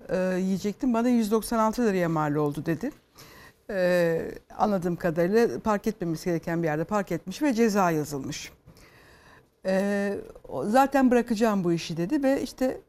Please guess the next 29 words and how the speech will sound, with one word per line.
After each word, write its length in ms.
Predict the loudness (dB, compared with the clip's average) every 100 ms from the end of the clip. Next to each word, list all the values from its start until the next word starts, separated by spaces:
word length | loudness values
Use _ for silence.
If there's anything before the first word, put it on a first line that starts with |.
| 0
dert 220 | 2 0
yanmaya 360 | -2 0 -2
başladı. 500 | -2 -4 -4 -4 -4 0
"Asgari 340 | 0 2 2
ücret 340 | 4 2 0 0
de 40 |
on 260 | 2 4 4
bin 160 | 2
lira 140 | 0 -2
oluyormuş. 680 | -2 -2 -2 -2 -4 -12 -18 _ -2
Ben 140 | -2
taksi 300 | -2 -6 -4
şoförlüğünü 580 | -6 -4 -2 -2 -2 -2
bırakacağım." 580 | -2 -2 -6 -4 -4 -6
dedi. 220 | -8 -10 _ -20 -20 -20 -20 -20 -10
Şimdi 300 | 0 2 6
anlaşılan 540 | 6 6 4 4 2
o 80 | 2
ki, 300 | 0 -2 -2 -4 _ _ -6
e, 240 | -2 0 0
bir 280 | -2 -2 -14 -10
on 260 | 0 2 4
bin 140 | 4
lira 180 | 4 2
beklentisi 720 | 0 0 -2 0 -2 -4 -4 -4
toplumun 420 | -4 -2 0 0
değişik 340 | 0 -4 -6 -6
kesimlerinde 760 | -6 -4 -4 -2 -2 -2 0
var 360 | 2 0 -2